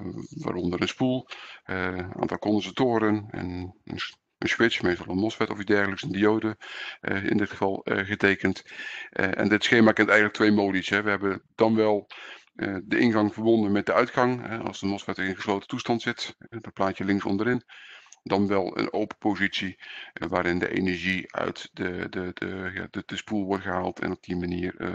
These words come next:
eh, de uitgang blijft voorzien van, eh, broodnodige energie. Eh, en dit schakelt, eh, met een bepaalde schakelfrequentie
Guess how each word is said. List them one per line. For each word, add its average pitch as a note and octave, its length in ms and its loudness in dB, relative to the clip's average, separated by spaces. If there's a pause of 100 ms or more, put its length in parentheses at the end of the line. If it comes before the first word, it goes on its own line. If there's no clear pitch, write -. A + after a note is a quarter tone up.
(540)
eh, F#2+ 160 -6
de - 100 0
uitgang F2 320 -2
blijft F2+ 320 -2
voorzien F#2 440 -4
van, E2+ 280 -4 (100)
eh, F2+ 160 -6 (220)
broodnodige F#2 640 0
energie. G#2 380 2 (800)
Eh, F#2 420 0
en F#2 260 2
dit - 200 0
schakelt, G#2 680 4
eh, G2+ 220 0
met F#2 140 2
een G2+ 60 2
bepaalde G2 340 4
schakelfrequentie A2 840 -2